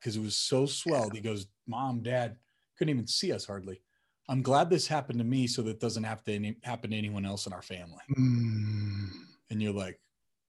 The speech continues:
Speaker 1: "High five, amazing kid to have that kind of a statement through that kind of a
Speaker 2: How
Speaker 1: tough situation." He's
Speaker 2: how old is
Speaker 1: nineteen,
Speaker 2: he, Chad?
Speaker 1: nineteen years old.
Speaker 2: That's, that's am-,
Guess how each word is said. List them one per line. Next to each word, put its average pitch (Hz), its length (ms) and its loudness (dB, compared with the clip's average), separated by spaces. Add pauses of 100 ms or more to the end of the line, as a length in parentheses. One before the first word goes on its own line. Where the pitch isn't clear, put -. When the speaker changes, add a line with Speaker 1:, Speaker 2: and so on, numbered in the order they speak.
(180)
Speaker 1:
"High 127 240 2
five, 113 720 0 (840)
amazing 117 680 6 (140)
kid 107 520 4
to - 160 2
have 107 280 -2
that 101 320 -4
kind 104 260 -6
of 92 60 -6
a 92 60 -6
statement 98 520 -8 (200)
through 104 260 -4
that 98 260 -6
kind 101 200 -8
of 87 60 -8
a - 40 -2
Speaker 2:
How 165 180 12
Speaker 1:
tough - 80 0 (160)
situation." - 380 -18 (360)
He's 123 100 6
Speaker 2:
how 123 100 12
old 240 160 12
is 294 120 12
Speaker 1:
nineteen, 277 120 12
Speaker 2:
he, 285 40 12
Chad? - 240 6
Speaker 1:
nineteen 120 440 4
years 104 220 -2
old. 92 180 -6 (440)
Speaker 2:
That's, - 420 -2
that's 170 260 10
am-, 160 240 8